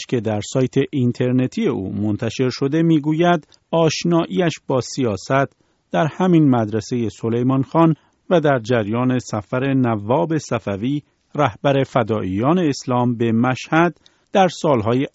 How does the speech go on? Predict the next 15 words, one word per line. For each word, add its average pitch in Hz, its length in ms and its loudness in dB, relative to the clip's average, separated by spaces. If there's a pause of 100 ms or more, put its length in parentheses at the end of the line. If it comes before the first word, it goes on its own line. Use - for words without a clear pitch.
اول 131 460 -2
دههٔ 113 420 0
سی 143 440 -2 (120)
بوده 104 320 -6
است. - 400 -14 (320)
آقای 190 280 4
خامنه‌ای 127 460 2
می‌گوید 117 680 0
در 139 200 2
جریان 139 460 2
آن 120 240 -4
سفر 139 460 -2 (180)
دو 170 140 4
روز 185 220 -2
متوالی 123 800 0